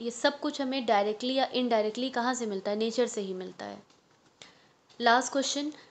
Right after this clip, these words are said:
describe how can you contribute to the protection of endangered animal and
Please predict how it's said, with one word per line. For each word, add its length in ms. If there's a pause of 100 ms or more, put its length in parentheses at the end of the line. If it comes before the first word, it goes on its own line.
describe 460
how 360
can 240
you 100
contribute 560 (320)
to 60
the 160
protection 520
of 0 (100)
endangered 540
animal 440
and 220